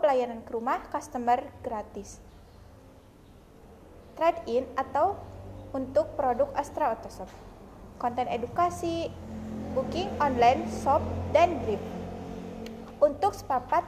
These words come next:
dan motor original, langsung saja klik astra autoshop dot com, lalu stand Motor Quick. Ada diskon gede-gedean loh. Dari suku cadang,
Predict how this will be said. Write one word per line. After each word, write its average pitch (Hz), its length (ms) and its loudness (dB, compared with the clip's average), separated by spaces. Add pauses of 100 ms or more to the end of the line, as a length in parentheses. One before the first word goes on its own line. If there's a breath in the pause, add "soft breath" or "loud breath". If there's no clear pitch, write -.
dan 247 160 0
motor 233 320 -2
original, 240 480 -2
langsung 254 320 -4
saja 277 320 0 (160)
klik 427 160 0 (400)
astra 381 400 2
autoshop 233 480 -4 (160)
dot 208 240 -8
com, 294 240 0 (320 loud breath)
lalu 262 240 6
stand 349 400 6
Motor 247 240 -2 (160)
Quick. 196 80 -6 (1040)
Ada 247 240 2
diskon 247 400 0
gede-gedean 262 560 8
loh. 233 240 8 (800)
Dari 269 240 4
suku 269 240 -6
cadang, 285 480 4